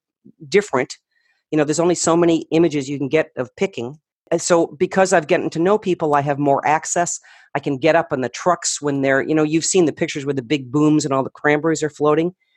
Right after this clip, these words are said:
They have, like, this big vacuum cleaner that sucks the cranberries up into a truck. And the truck is, like, two stories high.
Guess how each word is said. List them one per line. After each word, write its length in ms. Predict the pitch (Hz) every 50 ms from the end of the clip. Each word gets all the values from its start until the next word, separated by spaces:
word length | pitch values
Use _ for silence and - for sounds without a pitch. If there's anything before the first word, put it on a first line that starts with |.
| _ _ _
They 80 | - 156
have, 140 | 190 208 190
like, 140 | 165 - -
this 120 | 135 -
big 220 | - 175 160 135
vacuum 360 | 120 151 151 156 - - 151 -
cleaner 280 | - 151 131 127 127
that 160 | 120 123 -
sucks 320 | - - - 160 - - -
the 80 | -
cranberries 500 | - - 180 185 185 160 135 127 123 -
up 160 | 127 120 - 120
into 200 | 120 - 110 107
a 40 |
truck. 280 | - - - 110 - - - _ _ _ _ _ _ _ _ _ _ -
And 120 | 151 151
the 40 | 147
truck 260 | - - 233 226 -
is, 80 | 165 -
like, 160 | 135 123 -
two 120 | - 160
stories 340 | - - 156 139 123 120 -
high. 260 | 175 165 151 - -